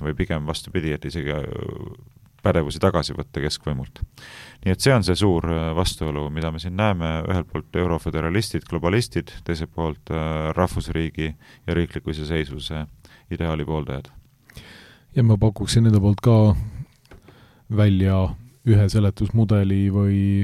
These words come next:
Speaker 2: vähemalt paar p-, lisapunkti sellesse, mida sa juba oled öelnud. No nimelt, äh, Euroopa Parlamendi tähtsuse väiksus, äh,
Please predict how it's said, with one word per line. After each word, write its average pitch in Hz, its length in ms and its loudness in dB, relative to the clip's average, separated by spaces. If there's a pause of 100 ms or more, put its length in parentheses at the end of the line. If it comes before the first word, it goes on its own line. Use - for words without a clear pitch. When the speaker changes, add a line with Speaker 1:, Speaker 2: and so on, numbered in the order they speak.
(180)
Speaker 2:
vähemalt 95 340 -2
paar 104 260 4
p-, - 220 -6
lisapunkti 110 760 2
sellesse, 92 720 0
mida 95 220 0
sa 95 280 0
juba 98 380 0
oled 92 180 0
öelnud. 98 500 2
No - 680 -2
nimelt, 117 440 2
äh, 110 360 6
Euroopa 127 400 6
Parlamendi 101 1080 4
tähtsuse 101 880 2 (920)
väiksus, 104 840 -2
äh, 95 300 -2